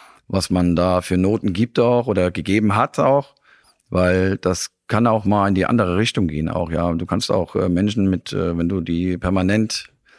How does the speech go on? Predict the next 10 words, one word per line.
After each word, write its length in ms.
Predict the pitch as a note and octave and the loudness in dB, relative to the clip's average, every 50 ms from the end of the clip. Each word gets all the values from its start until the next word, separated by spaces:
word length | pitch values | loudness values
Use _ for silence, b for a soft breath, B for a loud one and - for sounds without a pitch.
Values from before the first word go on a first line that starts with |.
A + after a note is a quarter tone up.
| b b | b b
mit 180 | b E2 E2+ E2 | b -2 0 0
Noten 480 | F2 G2 G2 A2 - - G#2+ A2 G#2+ G#2 | 0 0 0 0 0 0 0 2 2 2
oder 240 | G2+ F2+ F2+ F2 | 0 0 0 -2
schlechten 380 | - - G#2+ A2 - - - F#2+ | 0 0 0 -2 -2 -2 -2 0
Noten 240 | F#2+ G2+ A2 G#2+ F#2+ | 0 0 0 0 0
beurteilst, 800 | E2+ E2+ G2+ A2+ - B2 A2 A2+ A#2 A#2+ A#2+ - - - - _ _ _ - | 0 0 0 0 2 2 2 2 2 0 -2 -6 -10 -16 -20 _ _ _ -4
kann 180 | - E2+ F#2+ | -2 0 0
da 80 | F2+ D#2 | 2 2
auch 80 | D2+ | 2
mal, 320 | F2 F2+ F2 F2 F2 E2+ | 2 2 2 2 0 0